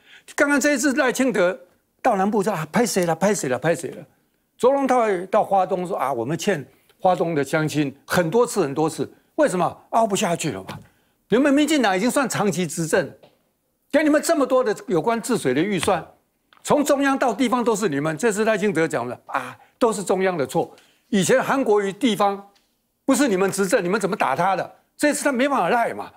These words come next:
所以这次连赖清德至少说，哎，他，他就用掰的，他说，哎呀，因为什么降雨量太高啊，什么什么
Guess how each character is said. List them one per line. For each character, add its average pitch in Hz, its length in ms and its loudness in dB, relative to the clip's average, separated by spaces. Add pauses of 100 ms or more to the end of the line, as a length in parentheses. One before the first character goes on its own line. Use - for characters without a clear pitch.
(400)
所 277 140 0
以 294 80 2
这 285 180 0
次 233 140 -2
连 208 340 0 (180)
赖 247 180 2
清 240 180 0
德 156 120 0
至 - 160 -6
少 110 160 -6
说， 160 160 -6
哎， 135 140 -4 (380)
他， 285 140 2 (240)
他 254 140 2
就 247 40 2
用 262 160 0 (140)
掰 254 220 2
的， 190 140 -4 (180)
他 - 80 -2
说， - 100 -4
哎 120 100 0
呀， 107 220 -4
因 151 100 -6
为 156 100 -4
什 113 120 -8
么 131 160 -2
降 147 240 -2
雨 123 120 -4
量 151 180 0
太 160 160 0
高 151 200 0
啊， 135 80 2
什 113 80 -6
么 131 100 -4
什 113 60 -8
么 135 160 -2